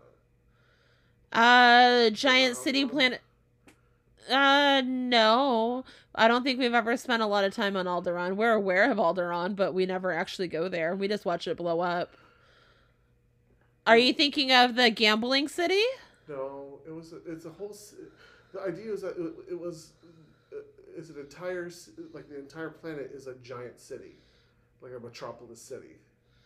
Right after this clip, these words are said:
Speaker 2: Naboo?
Speaker 1: Is it Naboo?
Speaker 2: Where
Speaker 1: I do, I do wanna say it was from the prequel movies.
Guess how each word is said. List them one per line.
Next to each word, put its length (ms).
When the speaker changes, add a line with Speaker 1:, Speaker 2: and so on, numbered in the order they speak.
Speaker 2:
Naboo? 1080
Speaker 1:
Is 120
it 180
Naboo? 520
Speaker 2:
Where 640
Speaker 1:
I 20
do, 40
I 20
do 100
wanna 240
say 240
it 100
was 280
from 180
the 60
prequel 420
movies. 480